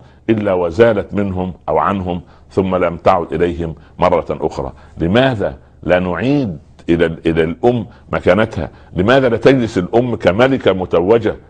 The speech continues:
والأولاد الذين بلغوا العاشرة والثانية عشرة والخامسة عشرة وأكبر من ذلك وقفوا لخدمتها حتى تستشعر أنها قد أنجبت،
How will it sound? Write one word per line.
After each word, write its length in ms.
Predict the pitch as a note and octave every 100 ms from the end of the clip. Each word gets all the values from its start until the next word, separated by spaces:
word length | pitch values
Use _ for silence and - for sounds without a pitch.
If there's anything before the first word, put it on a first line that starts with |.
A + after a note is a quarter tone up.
| - - -
والأولاد 680 | D#2 D#2+ F2+ F#2 G2+ C3 A#2
الذين 580 | F#2+ F2+ F#2 F2 E2 C#2+ - D#2
بلغوا 360 | F#2+ A2 F#2+
العاشرة 580 | D#2+ D2+ A2 A#2 G2+ F2
والثانية 440 | D#2+ D#2 D#2+ E2 D2+
عشرة 380 | D2 G2+ - E2+
والخامسة 480 | D#2 D#2+ F2 F2+ D#2
عشرة 440 | D2 G#2 - E2 - - -
وأكبر 380 | F#2+ G#2+ F2+
من 160 | F2 F2
ذلك 280 | G2+ A2 G#2+ - - -
وقفوا 520 | A#2 - A2 F#2+ F2 - - -
لخدمتها 760 | F2+ G2 E2+ B2 - A2 G2+ - -
حتى 260 | - A2 G#2+
تستشعر 720 | - - - D3+ - C#3 B2+ A2 - - - E2+
أنها 220 | F#2+ G2+
قد 220 | G2 F2 F2
أنجبت، 640 | E2 G2 G2 - -